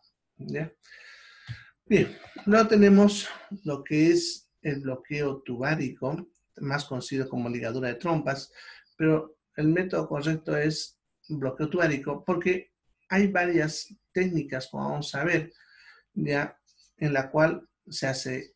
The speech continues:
este procedimiento. Algunos son salpingectomía, que eso significa extracción de las trompas, otras son ligaduras, etcétera. O sea, hay varias técnicas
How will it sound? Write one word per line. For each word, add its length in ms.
este 200
procedimiento. 840
Algunos 680
son 540
salpingectomía, 1200
que 80
eso 100
significa 440
extracción 640
de 100
las 180
trompas, 680
otras 320
son 300
ligaduras, 1080
etcétera. 400
O 40
sea, 140
hay 200
varias 500
técnicas 580